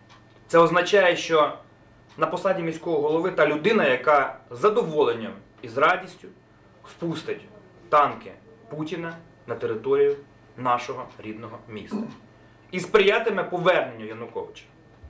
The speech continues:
в Україну. Він і досі продовжує бути членом партії регіонів. Він і досі продовжує бути у команді Януковича і його сім'ї.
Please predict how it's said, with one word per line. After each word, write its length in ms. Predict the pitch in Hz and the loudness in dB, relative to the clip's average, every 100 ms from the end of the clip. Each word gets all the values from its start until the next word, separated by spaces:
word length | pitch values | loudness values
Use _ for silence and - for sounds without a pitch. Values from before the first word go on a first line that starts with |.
| - _ _ | -20 _ _
в 40 | 127 | -14
Україну. 420 | - 120 107 - - _ - - - _ - - - - - - - - - - | -10 -12 -12 -20 -20 _ -20 -20 -20 _ -20 -20 -20 -20 -20 -20 -20 -20 -20 -10
Він 120 | 160 196 | -2 0
і 60 | |
досі 300 | 180 269 262 | 4 4 4
продовжує 640 | 214 196 185 180 151 151 | 2 2 4 2 2 2
бути 260 | 143 156 147 | 2 0 -2
членом 400 | - 160 170 156 | 0 0 0 0
партії 400 | 147 139 139 131 | 0 0 0 -6
регіонів. 440 | 120 117 107 110 113 - - - - - - - - - - - - - | -6 -8 -8 -10 -16 -20 -20 -20 -20 -20 -20 -20 -20 -20 -20 -20 -20 0
Він 180 | 165 - | 0 2
і 80 | 202 | -2
досі 440 | 170 214 247 220 | 4 6 6 2
продовжує 540 | 196 180 175 208 202 175 | -4 0 4 4 2 -4
бути 300 | 165 214 202 | -4 -4 -4
у 160 | - | -4
команді 720 | - 185 180 185 175 151 139 - | -2 0 2 0 -2 -2 -4 -2
Януковича 680 | 143 175 175 160 143 143 - | 2 2 2 0 2 2 0
і 140 | - | -6
його 240 | 151 151 156 | -4 -2 -2
сім'ї. 500 | - 135 110 110 | -4 -10 -10 -12